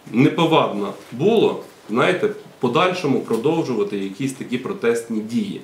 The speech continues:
Якщо, е, знаєте, е, ситуацію розглядати по Буковині, от другого, третього грудня, е, наша прес-служба постійно скидує моніторинг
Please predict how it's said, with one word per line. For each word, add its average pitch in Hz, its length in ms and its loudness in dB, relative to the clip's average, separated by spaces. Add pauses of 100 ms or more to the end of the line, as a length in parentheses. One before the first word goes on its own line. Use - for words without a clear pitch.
(1040)
Якщо, 180 440 2 (240)
е, 117 120 4
знаєте, 165 520 2 (320)
е, 101 220 0
ситуацію 160 680 2
розглядати 139 540 2
по 135 120 -2
Буковині, 139 600 4
от 101 180 4 (280)
другого, 135 420 2
третього 131 420 0
грудня, 147 420 -2 (360)
е, 101 240 2
наша 139 260 2
прес-служба 135 580 -2
постійно 127 460 -2
скидує 120 420 0
моніторинг 131 580 2